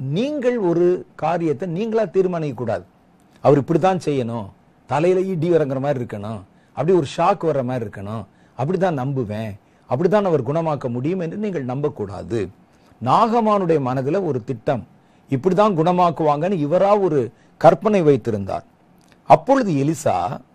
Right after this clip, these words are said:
வசனம் எங்க, ரெண்டு ராஜாக்களின் புஸ்தகம் ஐந்தாவது அதிகாரம் பத்திலிருந்து சில வசனங்கள். அப்பொழுது எலிசா தன்னிடத்தில் ஆள் அனுப்பி,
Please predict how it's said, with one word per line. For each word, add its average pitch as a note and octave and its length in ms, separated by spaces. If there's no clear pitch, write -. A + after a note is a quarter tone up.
வசனம் C3+ 320
எங்க, B2+ 160
ரெண்டு D3+ 280
ராஜாக்களின் C#3+ 560
புஸ்தகம் C#3 380
ஐந்தாவது D3 440
அதிகாரம் G#2 500
பத்திலிருந்து C#3 560
சில A2 240
வசனங்கள். F#2+ 540
அப்பொழுது B3+ 440
எலிசா D3+ 400
தன்னிடத்தில் G#3 480
ஆள் E3+ 240
அனுப்பி, C#3+ 420